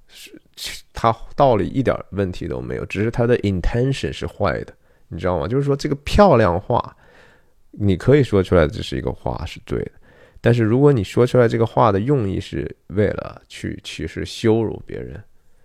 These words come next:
那你这个好话也是个坏话，对不对？这就是人性复杂的地方，所以千万不要只是看别人说话，说，哎呀，我看看他的这个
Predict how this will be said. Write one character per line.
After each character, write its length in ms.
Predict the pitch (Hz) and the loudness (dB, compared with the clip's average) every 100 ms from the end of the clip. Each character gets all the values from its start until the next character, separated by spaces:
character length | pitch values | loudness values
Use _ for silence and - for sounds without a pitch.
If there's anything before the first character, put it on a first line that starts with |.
| _ - _ _ | _ -20 _ _
那 280 | - 95 80 | -8 -6 -6
你 160 | 80 76 | -8 -10
这 140 | - | -6
个 80 | 101 | -6
好 240 | 82 - - | -4 -6 -4
话 320 | 110 127 104 | -4 -4 -4
也 80 | - | -8
是 140 | - | -12
个 80 | - | -12
坏 240 | - 87 | -8 -8
话， 440 | - - 73 - - - - | -8 -10 -10 -12 -16 -20 -16
对 100 | - | -10
不 80 | 78 | -8
对？ 160 | 73 85 - - - - _ - - - _ _ | -8 -10 -16 -20 -20 -20 _ -20 -20 -20 _ _
这 140 | - 98 | -2 0
就 100 | 85 | 0
是 160 | 82 | -4
人 340 | 78 76 69 71 | -6 -4 -6 -8
性 400 | - 78 71 - | -6 -6 -6 -10
复 240 | - - - | -14 -14 -12
杂 220 | - 67 | -10 -8
的 100 | 76 | -6
地 140 | 82 | -6
方， 240 | 78 - 101 | -8 -12 -8
所 180 | 98 117 | -2 0
以 320 | 95 82 80 | 0 -4 -10
千 260 | - 123 131 | -6 -4 -2
万 240 | 123 101 | -2 -4
不 100 | 87 | -4
要 160 | 101 104 | -2 -2
只 160 | 82 | -4
是 140 | 87 104 | -8 -8
看 260 | - 110 | -4 -4
别 140 | 90 90 | -2 -2
人 140 | 101 | -2
说 180 | 107 110 | -4 -4
话， 180 | 113 101 | 0 -2
说， 140 | 107 | -2
哎 120 | - | -2
呀， 100 | 127 | 0
我 120 | 104 101 | -2 -6
看 180 | - 127 | -6 -4
看 120 | 101 | -4
他 160 | 101 | -4
的 120 | 110 110 | -6 -6
这 160 | 120 | -6
个 180 | 110 | -4